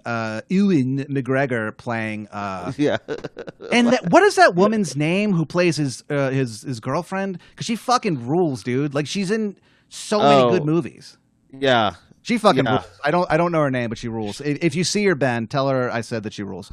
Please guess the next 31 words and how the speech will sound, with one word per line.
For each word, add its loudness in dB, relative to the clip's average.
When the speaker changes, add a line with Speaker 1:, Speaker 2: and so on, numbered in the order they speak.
Speaker 2:
I'll 6
tell, 4
I'll 4
tell, 4
I'll 4
tell -2
her -2
you -4
said -4
that. -6
I, 0
Speaker 1:
Please. -8
Speaker 2:
I -6
don't 4
know 2
her -2
name. -10
I've -6
seen -8
her -4
in, -6
in -8
stuff -8
before. -8
She's, -14
yeah, -8
Speaker 1:
Well, -2
Speaker 2:
she -10
rocks. -12
Speaker 1:
yeah. -10
Anyway, -4